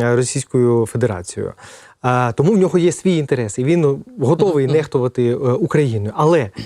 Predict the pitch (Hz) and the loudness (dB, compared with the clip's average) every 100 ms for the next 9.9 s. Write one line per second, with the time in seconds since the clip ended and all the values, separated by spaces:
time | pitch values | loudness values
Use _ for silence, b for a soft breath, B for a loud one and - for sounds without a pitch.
0 | B B - 139 131 - - 170 175 151 | B B -2 0 0 -4 -4 0 0 0
1 | 147 131 220 302 285 143 - - 165 190 | 0 0 0 0 2 0 0 0 2 4
2 | 190 180 151 156 147 147 - 165 - 131 | 4 2 2 0 0 -2 -2 -2 0 0
3 | 120 - 156 - 165 139 - 143 131 143 | -2 0 -2 0 0 0 0 0 2 2
4 | 123 123 - 247 - 127 151 156 139 135 | 0 -2 0 0 0 2 2 2 0 0
5 | 139 - 120 - 104 92 - 233 247 196 | -2 -2 -6 -4 -6 -6 -2 2 2 0
6 | - 214 214 180 190 151 139 143 165 151 | 0 -2 0 2 2 2 0 0 0 0
7 | 135 139 127 139 - 262 285 - 147 185 | 0 0 0 -2 0 0 0 0 0 -2
8 | 165 151 - 254 170 - 160 139 139 143 | 0 0 0 0 0 0 0 0 -2 0
9 | 139 123 123 127 127 196 269 247 196 | 2 0 -2 -2 -2 -2 -2 0 -2